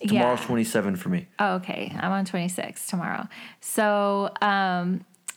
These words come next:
Speaker 1: so anyhow, he's, he's looking to kinda grow the sales for that so that he can give back to what charity?
Speaker 2: Houston's Children's Charity.
Speaker 1: Yeah.
Speaker 2: Yeah.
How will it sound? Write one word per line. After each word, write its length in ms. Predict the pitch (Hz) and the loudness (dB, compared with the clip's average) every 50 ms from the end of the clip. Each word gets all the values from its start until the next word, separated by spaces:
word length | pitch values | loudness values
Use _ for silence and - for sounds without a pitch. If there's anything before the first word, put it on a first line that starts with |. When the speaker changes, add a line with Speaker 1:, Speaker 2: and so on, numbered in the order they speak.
| _ _ - | _ _ -14
Speaker 1:
so 180 | - - - 208 | -6 -2 0 2
anyhow, 640 | - - 233 240 240 233 214 208 196 185 180 180 180 | 2 2 2 2 2 2 2 2 2 4 4 2 2
he's, 540 | 185 202 202 220 214 208 202 - - - - - 214 | 0 0 0 2 2 2 0 -2 -4 -6 -4 -2 0
he's 240 | 208 208 202 185 | 0 0 0 0
looking 400 | - 196 190 190 202 190 185 190 185 | 0 -2 -2 0 0 0 0 0 0
to 540 | 185 - - 202 185 180 180 180 175 175 180 - - - - _ - | -2 -2 -2 0 0 2 2 0 0 -2 -4 -8 -14 -20 -20 _ -6
kinda 280 | - 208 208 202 190 | 0 0 2 2 2
grow 840 | 180 185 190 175 175 185 180 175 175 175 175 175 170 175 180 185 180 - - _ _ _ _ _ _ - | 0 0 0 2 2 2 2 4 2 2 2 0 0 0 -2 -2 -4 -8 -16 _ _ _ _ _ _ -4
the 920 | 214 180 170 185 180 180 180 175 175 180 175 175 175 175 170 - - - - - - | -2 0 2 2 2 2 2 2 2 0 0 0 0 -2 -2 -4 -6 -8 -10 -12 -12
sales 500 | 202 - - 233 233 254 269 277 254 - | -10 -6 -2 0 0 2 0 0 -2 -4
for 160 | - - 190 180 | -6 -4 -2 -2
that 380 | 180 175 170 - - - - - | 0 0 0 0 0 -2 -4 -6
so 140 | - - | -6 -4
that 160 | 190 196 - - | -2 -2 0 0
he 120 | 202 196 | -2 -2
can 200 | 185 - 185 185 | -2 0 0 0
give 220 | 180 190 175 180 | 2 0 0 0
back 300 | 180 175 175 175 185 - | 0 0 0 0 -2 -4
to 420 | - - - 190 180 185 180 180 185 | -8 -6 -2 0 0 0 0 0 -2
what 220 | 185 - 220 220 | -2 -2 -2 -2
charity? 580 | - - - 214 208 214 208 214 220 214 220 233 | -4 -6 -4 -4 -2 -2 -2 -2 -2 -2 -2 -4
Speaker 2:
Houston's 480 | - - 123 127 123 - - 143 127 - | -2 0 0 0 0 0 0 0 0 0
Children's 400 | - - 127 110 107 110 101 - | 0 0 2 2 2 2 2 2
Charity. 420 | - 113 104 98 90 90 90 - - _ _ _ - - _ | 2 2 2 2 2 0 -2 -4 -8 _ _ _ -16 -10 _
Speaker 1:
Yeah. 320 | - 185 180 170 165 180 190 | -2 0 0 0 0 0 -2
Speaker 2:
Yeah. 220 | 185 190 185 180 | -2 -2 -2 -2